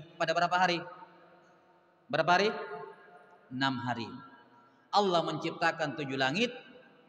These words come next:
tujuh bumi, enam hari. Pertanyaannya,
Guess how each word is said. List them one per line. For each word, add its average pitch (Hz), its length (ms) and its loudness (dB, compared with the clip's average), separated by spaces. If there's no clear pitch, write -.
tujuh 156 240 -2
bumi, 151 480 -4
enam 143 240 -4
hari. 151 320 -2
Pertanyaannya, 156 800 0